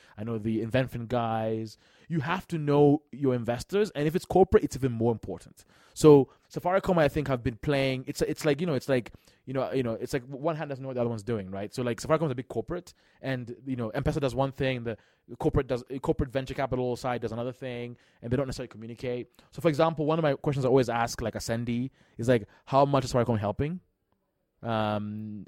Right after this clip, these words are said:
in every single way, right? Are they helping you? Are, are they helping you with work permits if you're a foreigner, like Malaika?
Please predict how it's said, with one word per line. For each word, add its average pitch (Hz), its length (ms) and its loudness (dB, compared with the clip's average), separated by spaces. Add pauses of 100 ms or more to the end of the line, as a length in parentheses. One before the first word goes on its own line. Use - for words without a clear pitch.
(120)
in 139 100 -2
every 139 180 0
single 123 280 -4
way, 82 260 -6 (280)
right? 98 260 -4 (220)
Are 120 80 0
they 120 40 2
helping 139 200 2
you? 131 200 0
Are, 127 200 4
are 127 80 -2
they 131 60 0
helping 143 240 0
you 139 60 0
with 131 220 2
work 139 200 4
permits 180 380 -2
if - 160 -10
you're 123 100 -2
a - 20 -10
foreigner, 143 300 -6
like 113 260 -8 (100)
Malaika? 127 500 -6